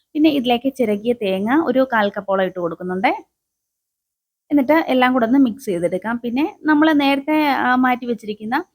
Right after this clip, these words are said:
ആ, നമ്മുടെ, ആ, കാഷ്യൂ ഒക്കെ ഇതിലേക്ക് ഈ സമയത്ത് ഇട്ട് കൊടുക്കാവേ, കാഷ്യൂ ഉണക്കമുന്തിരിയും കൂടെ. അപ്പം എല്ലാം കൂടെ നന്നായിട്ട് ഒന്നും കൂടെ ഒന്ന് മിക്സ് ആക്കി എടുക്കാം.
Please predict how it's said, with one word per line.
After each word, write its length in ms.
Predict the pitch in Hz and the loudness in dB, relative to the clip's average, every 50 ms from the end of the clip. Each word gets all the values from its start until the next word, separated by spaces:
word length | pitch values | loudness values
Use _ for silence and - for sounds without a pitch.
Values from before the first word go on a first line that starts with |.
| _ _ _ _ _ _ 240 | _ _ _ _ _ _ -4
ആ, 100 | 233 233 | -4 -2
നമ്മുടെ, 340 | 226 226 226 226 226 240 240 220 | -2 0 0 0 2 2 2 2
ആ, 140 | 214 214 220 | 0 -2 -4
കാഷ്യൂ 540 | 214 - 226 208 202 208 233 - - 262 214 | -4 -4 -4 -4 -2 -4 -4 -4 -4 -4 -4
ഒക്കെ 140 | - - 220 | -4 -4 -4
ഇതിലേക്ക് 420 | 208 196 208 208 208 302 349 - - | -2 -2 -2 -2 -2 -4 -6 -6 -6
ഈ 100 | 262 254 | -6 -6
സമയത്ത് 340 | - 247 220 208 196 214 247 | -4 -4 -4 -4 -4 -4 -4
ഇട്ട് 200 | 226 202 196 185 | -6 -6 -4 -4
കൊടുക്കാവേ, 480 | 170 160 165 - 180 175 180 220 294 359 349 _ _ _ _ _ _ _ _ _ _ - | -4 -4 -4 -4 -4 -2 -2 0 -2 -2 -4 _ _ _ _ _ _ _ _ _ _ -4
കാഷ്യൂ 420 | 240 233 233 240 - - 381 - - - | -2 -2 -2 -2 -4 -6 -8 -10 -8 -4
ഉണക്കമുന്തിരിയും 600 | 269 247 226 - 208 190 185 185 165 - 170 175 | -2 -2 -2 -2 -2 -2 -2 -2 -2 -2 -4 -4
കൂടെ. 180 | 175 165 160 - - _ _ _ _ _ | -2 -4 -6 -8 -10 _ _ _ _ _
അപ്പം 160 | 311 311 349 339 | -4 0 2 4
എല്ലാം 320 | 330 311 311 311 311 311 | 4 4 4 4 4 4
കൂടെ 140 | 311 311 311 | 4 2 2
നന്നായിട്ട് 460 | 294 262 254 254 247 247 247 247 302 | 2 0 0 0 0 0 -2 -2 -4
ഒന്നും 420 | 339 - - 254 254 262 277 285 | -6 -4 -2 0 0 2 2 0
കൂടെ 300 | 277 320 320 285 269 220 | 0 0 0 0 0 -2
ഒന്ന് 160 | 196 202 247 339 | -2 -2 -4 -6
മിക്സ് 340 | 427 440 330 269 - - | -4 -6 -6 -6 -4 -6
ആക്കി 240 | 220 180 - _ 175 | -6 -6 -6 _ -10
എടുക്കാം. 260 | 160 156 160 - - | -10 -10 -12 -12 -16